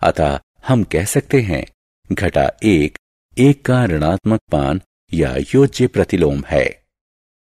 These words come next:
इसी प्रकार किसी भी परिमेय संख्या जैसे तीन बटा सात के लिए योज्य प्रतिलोम घटा तीन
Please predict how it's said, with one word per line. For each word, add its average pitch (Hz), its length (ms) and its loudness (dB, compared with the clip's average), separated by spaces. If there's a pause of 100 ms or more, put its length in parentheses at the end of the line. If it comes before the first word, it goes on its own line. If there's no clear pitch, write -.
(580)
इसी 143 260 0
प्रकार 80 540 0 (360)
किसी 143 260 0
भी 143 220 2
परिमेय 90 460 2
संख्या 87 640 -2 (300)
जैसे 82 520 0 (440)
तीन 139 280 4
बटा 85 280 0
सात 76 420 0 (400)
के 90 120 2
लिए 76 360 -2 (500)
योज्य 143 520 2
प्रतिलोम 117 560 0
घटा 78 320 0
तीन 95 480 -2